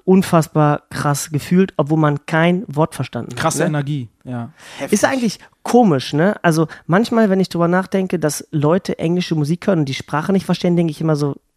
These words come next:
Speaker 1: „Hä? Wie könnt ihr das feiern? Ihr wisst doch gar nicht, worüber der singt.“ Oder mein Vater auch, wenn er mal so einen geilen Song hört und dann sagt:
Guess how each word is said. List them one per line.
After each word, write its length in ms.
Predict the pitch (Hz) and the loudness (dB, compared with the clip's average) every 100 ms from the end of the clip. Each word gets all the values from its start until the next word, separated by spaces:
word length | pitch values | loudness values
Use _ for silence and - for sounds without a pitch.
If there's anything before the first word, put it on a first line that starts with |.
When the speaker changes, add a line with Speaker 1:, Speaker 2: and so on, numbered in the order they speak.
| _ | _
Speaker 1:
„Hä? 420 | - - 120 143 - _ | -20 -12 -8 -6 -8 _
Wie 60 | 147 | -16
könnt 220 | - 170 | -6 -2
ihr 60 | 156 | 0
das 100 | 139 | -2
feiern? 280 | - 190 147 | -2 -2 -2
Ihr 100 | 135 | -2
wisst 120 | 160 | -4
doch 100 | 147 | -6
gar 140 | - 147 | -2 -2
nicht, 140 | 143 | -2
worüber 200 | 143 143 | -4 -2
der 100 | 135 | -2
singt.“ 220 | 135 160 - - - - | 0 -2 -4 -12 -20 -8
Oder 160 | - 139 | 0 2
mein 160 | 135 135 | 2 0
Vater 340 | 165 175 151 | 0 0 0
auch, 140 | 131 | -2
wenn 140 | 131 139 | -2 -2
er 60 | 131 | -2
mal 120 | 131 | -2
so 80 | 131 | -4
einen 100 | 131 | 0
geilen 240 | 139 139 | 0 0
Song 260 | - 156 165 | 0 0 2
hört 160 | 165 | 2
und 60 | 143 | 0
dann 120 | 143 | 0
sagt: 200 | 139 135 | 0 -2